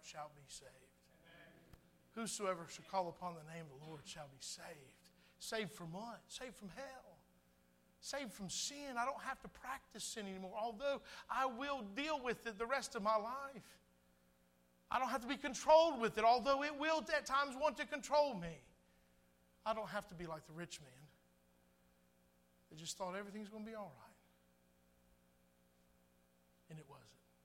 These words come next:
Would you please stand? The heads bowed and eyes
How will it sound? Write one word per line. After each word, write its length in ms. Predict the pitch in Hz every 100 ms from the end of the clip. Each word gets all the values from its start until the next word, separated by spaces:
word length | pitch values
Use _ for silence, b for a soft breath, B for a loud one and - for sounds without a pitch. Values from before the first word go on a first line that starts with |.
| _ _ _ _ _ _ _ _ - _ _ _ - -
Would 160 | 165 143
you 60 | -
please 140 | 143
stand? 180 | - - - - _ _ _ _ _ _ _ _ _ - - - - - _ _ - - - - - - - - - - - - - - - - - - - - -
The 80 | 139
heads 240 | 165 165
bowed 240 | 151 175 170
and 80 |
eyes 260 | 175 165 -